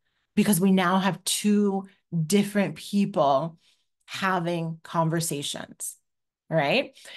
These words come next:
So some of you, you're hearing this and your, uh, light bulbs are going off. Let me know in the chat if that's you. What makes sense to you, what resonates with you, what's really landing with you is like, "Oh my gosh, this is the work,"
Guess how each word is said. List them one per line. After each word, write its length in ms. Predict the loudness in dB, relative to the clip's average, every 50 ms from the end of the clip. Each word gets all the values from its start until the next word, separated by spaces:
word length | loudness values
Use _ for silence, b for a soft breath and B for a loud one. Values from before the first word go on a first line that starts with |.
| B B
So 380 | B 2 4 6 6 4 2 0 -2
some 240 | 0 2 4 4
of 100 | 4 4
you, 140 | 4 4 4
you're 180 | 4 4 4 2
hearing 500 | 0 -2 -2 0 2 2 2 2 2 0
this 180 | 0 -2 -4
and 100 | -4 -6
your, 160 | -4 -2 -2 -4
uh, 260 | -4 -6 -8 -10 -10 -12
light 300 | -4 2 4 4 4 4
bulbs 240 | 4 2 4 4 4
are 80 | 2 4
going 220 | 4 4 4 4
off. 180 | 2 0 2 2
Let 140 | 0 2 2
me 100 | 2 2
know 140 | 4 4
in 80 | 2 2
the 80 | 0 -2
chat 380 | 0 2 4 4 4 4 2 -2
if 100 | -4 0
that's 300 | 0 0 0 0 -4 -6
you. 420 | -6 -6 -6 -6 -8 -8 -10 -10 B B B B B B B B B B B
What 240 | 0 2 4 4 6
makes 280 | 6 4 4 4 2 2
sense 420 | 4 4 4 4 4 4 2 2
to 80 | 0 2
you, 100 | 2 2
what 220 | 2 2 2 0
resonates 880 | 0 2 2 4 4 2 2 2 0 0 0 -2 -4 -8 -10 -10 -8
with 180 | -8 -8 -4 -2
you, 140 | 0 0 2
what's 400 | 2 2 2 2 2 -2 -4 -2
really 480 | 0 0 2 2 2 4 4 2 2
landing 640 | 2 0 -2 -2 0 0 2 2 2 0 0 -2 -2
with 180 | -4 -6 -6 -6
you 80 | -8
is 100 | -8 -6
like, 160 | -6 -6 -4
"Oh 160 | -2 -2 0 2
my 200 | 2 2 2 2
gosh, 640 | 2 2 2 4 4 2 2 0 -2 -6 -10 -12 _ _ _ _ _ _ _ _ _ _ _ _
this 320 | -6 -2 0 0 0 0 0
is 140 | -2 -2 -2
the 100 | -2 -2
work," 460 | 2 4 4 4 2 0 -6 -18